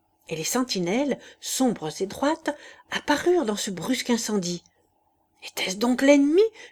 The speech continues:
que les chefs annonçaient depuis deux jours et que l'on était venu chercher de Belfort à Mulhouse ? Puis,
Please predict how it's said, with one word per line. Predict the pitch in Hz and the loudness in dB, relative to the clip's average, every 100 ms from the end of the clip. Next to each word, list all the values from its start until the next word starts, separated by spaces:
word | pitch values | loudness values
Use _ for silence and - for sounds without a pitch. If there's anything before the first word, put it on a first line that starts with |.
| - | -2
que | 233 | 2
les | 233 | 2
chefs | 226 302 285 | 2 4 4
annonçaient | 262 233 233 277 | 4 2 2 0
depuis | 220 220 | -2 -4
deux | 226 254 | 0 0
jours | 247 359 415 370 | 2 6 8 6
et | 247 | 2
que | 240 | 2
l'on | 233 233 | 2 4
était | 240 254 | 2 0
venu | 233 240 | 2 2
chercher | 240 277 - - 370 | 0 -2 -2 2 4
de | 339 | 6
Belfort | 254 254 - 269 | 6 4 2 -4
à | 277 | 0
Mulhouse ? | 277 285 359 392 - _ _ _ _ _ _ _ _ _ _ | 2 6 6 6 0 _ _ _ _ _ _ _ _ _ _
Puis, | - 180 | -8 -6